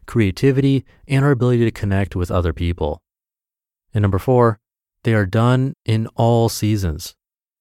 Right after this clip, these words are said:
As the old Scandinavian saying goes, "There's no such thing as bad weather,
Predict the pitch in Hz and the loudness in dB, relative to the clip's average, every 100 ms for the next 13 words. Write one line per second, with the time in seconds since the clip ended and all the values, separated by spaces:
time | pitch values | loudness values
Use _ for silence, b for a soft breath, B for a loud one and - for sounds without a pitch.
0 | _ _ _ 98 90 101 98 - 101 90 | _ _ _ -4 2 2 2 0 0 0
1 | 90 113 101 87 85 90 85 82 82 80 | 2 2 2 0 0 -2 -2 0 0 0
2 | 80 - _ _ _ - 107 113 156 165 | 0 -4 _ _ _ -6 -2 0 0 2
3 | 160 - 147 135 139 101 85 104 101 98 | 0 0 0 0 -2 -4 -2 -2 0 0
4 | 151 139 101 95 | 0 2 2 0